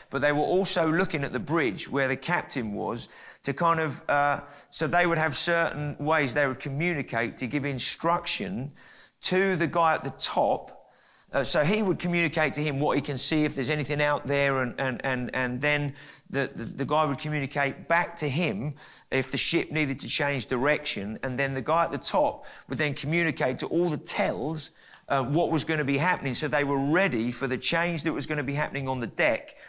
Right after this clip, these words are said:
to, for the sails and everything and the rigging and everything else. Then they would make sure that all the, the sails then, uh, uh, are in the right place as all the adjustments were, were made.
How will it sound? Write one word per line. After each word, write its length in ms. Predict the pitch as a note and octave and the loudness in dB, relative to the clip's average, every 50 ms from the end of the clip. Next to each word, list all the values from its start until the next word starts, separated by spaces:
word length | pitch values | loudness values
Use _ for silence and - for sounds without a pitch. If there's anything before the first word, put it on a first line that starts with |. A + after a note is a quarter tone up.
| - - - - - | -20 -20 -14 -8 -4
to, 160 | - C#3+ B2+ - | -2 0 0 -2
for 220 | - - C#3+ C#3 | -2 -2 -2 0
the 100 | B2 B2+ | 0 2
sails 440 | - - - D#3 D#3 D3+ D3 C3+ B2+ | 2 2 2 2 2 2 0 -2 -2
and 60 | C#3 | -2
everything 280 | C3+ B2 B2 C3+ C3 B2 | -4 -2 -2 -2 -2 -4
and 100 | A#2+ A#2 | -4 -4
the 80 | A#2+ | -4
rigging 420 | A#2+ C3+ D3 D3+ C#3+ A#2+ D3 C#3 B2+ | -2 0 0 0 0 0 0 -2 0
and 100 | B2 B2+ | -2 -2
everything 260 | C3 B2 B2 C3+ C#3 | -2 -2 -2 -2 0
else. 240 | C3+ B2 A2+ - - - - - - - | 0 -2 -2 -6 -10 -12 -18 -20 -10 -6
Then 160 | C#3 C#3 C#3 | -4 -2 2
they 160 | D3+ E3 E3 | 2 2 2
would 160 | D#3+ D#3+ D3 | 2 2 0
make 280 | D3 D#3 D#3+ D#3 D3 D3+ | 0 0 0 0 0 2
sure 420 | - - - F3+ E3+ C#3+ A#2+ A2+ | 2 2 4 4 2 0 0 0
that 100 | A2+ B2+ A#2+ | -2 -2 -2
all 280 | - C#3 D#3 D#3 D#3 | -2 -2 -2 -2 0
the, 220 | D3 D#3 D3+ C#3 C#3+ - - - | 0 0 0 0 -2 -6 -12 -4
the 80 | - C3 | 0 2
sails 500 | - - E3 D#3+ D#3+ D#3 D3 C3 A#2+ A2 | 2 4 4 2 2 2 0 0 -2 -2
then, 380 | D#3+ E3 D3 B2 B2 A#2+ A#2 - - | 0 0 0 0 0 -4 -6 -4 -2
uh, 200 | C#3 C3 A#2+ - - | -2 0 -2 -2 -2
uh, 260 | - A#2+ B2 B2 A#2+ - | -2 -2 0 0 -2 -2
are 300 | - B2+ B2+ B2+ B2+ - - | -2 -2 0 0 0 -2 -4
in 120 | C#3 C#3 C3 | -4 -4 -4
the 80 | B2+ | -4
right 320 | B2 C3 C3+ B2+ A2+ - - | -2 -2 0 0 0 -2 -2
place 400 | - D3+ D3 C3 A2 - - - - | -2 0 0 0 0 -2 -4 -4 -2
as 220 | C#3 C#3+ C#3+ B2+ | -2 -2 0 -2
all 120 | C#3 C3+ C3+ | -2 -2 -2
the 120 | C3 B2+ | -2 -2
adjustments 720 | B2 - - C3+ C3+ - - - B2 A#2 - - - - | -2 -2 -2 -2 -2 -2 -2 -4 -6 -4 -2 -2 -2 -2
were, 200 | A2+ A#2+ A#2 G#2+ | -2 -2 -2 -2
were 180 | - A#2+ B2 B2+ | -4 -6 -4 -2
made. 380 | C#3+ D3+ C#3+ B2 G#2 G2+ G2 | 0 0 0 0 -2 -4 -6